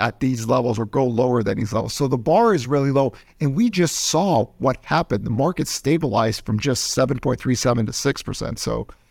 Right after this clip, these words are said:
if it could go below that, I, all my housing thing changes. But early on in the year, I'm just not there until the labor market breaks. If the labor market breaks,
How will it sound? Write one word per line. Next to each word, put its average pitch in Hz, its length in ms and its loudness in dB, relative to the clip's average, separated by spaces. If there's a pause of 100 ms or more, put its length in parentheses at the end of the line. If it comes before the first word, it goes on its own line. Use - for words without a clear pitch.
(240)
if 127 100 -2
it 190 80 2
could 208 160 2
go 165 180 2
below 135 360 2
that, 135 320 0
I, 117 140 0 (420)
all 175 200 4
my 180 160 4
housing 127 360 0
thing 120 180 0
changes. 117 460 0
But 139 420 0 (600)
early 156 260 2
on 165 120 2
in 160 80 2
the 156 100 2
year, 147 180 4
I'm 123 160 0
just 147 320 0
not 127 540 0
there 139 400 2
until 123 400 -2
the 110 80 -2
labor 113 280 2
market 113 340 0
breaks. 113 220 -2
If - 60 -10
the 110 60 -4
labor 165 240 2
market 160 320 0
breaks, 131 400 0